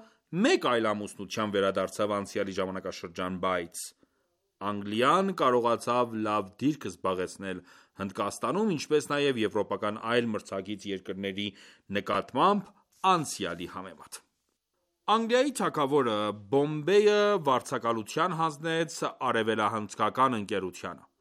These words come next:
որը հիմնադրվել էր Եղիսաբեթ թագուհու օրոք, բայց իրականությունը այն էր, որ բրիտանացիները շատ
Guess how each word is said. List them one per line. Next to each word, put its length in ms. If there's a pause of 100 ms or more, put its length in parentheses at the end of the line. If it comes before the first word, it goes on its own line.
(360)
որը 200
հիմնադրվել 640
էր 140
Եղիսաբեթ 560
թագուհու 460
օրոք, 360
բայց 380 (400)
իրականությունը 800 (140)
այն 300
էր, 220 (360)
որ 160
բրիտանացիները 880
շատ 320